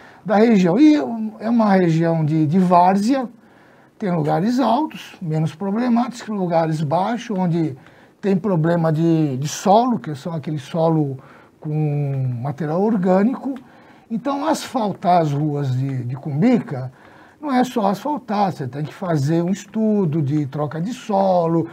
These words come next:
fazer drenagem. É uma obra cara. Na época que eu era presidente da zec,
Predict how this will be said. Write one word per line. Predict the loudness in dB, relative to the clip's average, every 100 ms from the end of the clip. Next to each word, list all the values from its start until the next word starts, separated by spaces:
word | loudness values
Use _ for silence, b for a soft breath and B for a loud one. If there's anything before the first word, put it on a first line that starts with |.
| B B
fazer | -2 0 0
drenagem. | -2 -2 2 4 4 4 4 2 2 0 -2 B B B B
É | -2
uma | 0 4 6
obra | 8 6 4 0
cara. | -2 2 4 4 -2 -4
Na | -2 2 2
época | 2 -4 -6 -4
que | -4 -2
eu | 0 0 -2 -2 -2
era | -2 -4
presidente | -6 -6 -6 -4
da | -2 -2
zec, | 0 0 -2 -6 -12